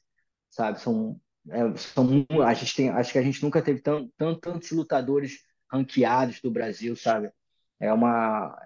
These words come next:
essa entre-safra do Brasil tá vindo muito forte. E o M M A evoluiu demais, evoluiu demais. A gente vê lutadores de todos os lugares do mundo.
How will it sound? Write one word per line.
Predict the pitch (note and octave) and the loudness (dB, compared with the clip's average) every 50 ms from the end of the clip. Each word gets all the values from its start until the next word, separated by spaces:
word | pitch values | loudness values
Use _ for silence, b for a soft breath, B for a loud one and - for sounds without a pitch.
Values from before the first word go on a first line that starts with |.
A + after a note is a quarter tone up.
| - | -12
essa | - - A#2 A2+ - - B2 B2 | -4 -2 -2 0 2 4 6 6
entre-safra | C#3 - - C#3+ C3 B2+ - C#3 B2+ C3 C3+ - C3+ | 8 8 6 6 4 4 4 4 2 2 2 0 0
do | A#2 B2 A#2 | 0 2 4
Brasil | B2 A#2 A2+ C3 C3+ C3 | 4 4 4 4 2 2
tá | - C#3+ A#2 | 2 0 0
vindo | A#2 B2+ B2+ B2+ | 0 0 0 0
muito | B2+ C3 C#3+ D3 C#3 - | 2 2 0 0 -2 -6
forte. | - - A#2+ A#2+ B2 A#2+ - - - _ _ _ _ _ _ _ | -6 -2 0 0 0 -2 -4 -12 -18 _ _ _ _ _ _ _
E | C#3 | 0
o | C#3 | 0
M | C#3+ D3 D3 | 2 2 0
M | D3 C#3+ | 0 0
A | D3 | 0
evoluiu | D3+ C3 D3 D3 C#3+ D3 D3 C3+ | 0 0 0 0 2 2 2 0
demais, | - D3+ C3 A#2 A2+ A2+ G#2 - - - _ _ _ _ _ G#3 - - G#2 | 0 -4 -4 -4 -6 -8 -10 -12 -18 -20 _ _ _ _ _ -18 -16 -16 -16
evoluiu | G#2+ - A#2+ A#2+ B2 B2 | -8 -4 0 2 2 2
demais. | A2+ A#2+ A#2 A2+ A2+ A#2 G#2+ | 2 2 2 4 4 2 2
A | G#2 | 0
gente | A#2 - - A2+ | -4 -6 -2 0
vê | A#2+ | 0
lutadores | A#2+ A#2 - A#2+ A2+ B2 B2 A#2+ | 2 2 2 2 2 2 2 2
de | A#2+ A#2 | 0 2
todos | - C3+ C#3 C#3+ C#3 | 4 4 4 4 4
os | C3+ C3 | 4 4
lugares | C#3+ B2 B2+ B2 B2 A#2 | 4 4 4 2 2 0
do | A2+ B2 | 0 0
mundo. | A#2 A2+ A#2 A#2+ B2 B2+ A#2+ - - | 0 0 0 0 0 0 -2 -2 -6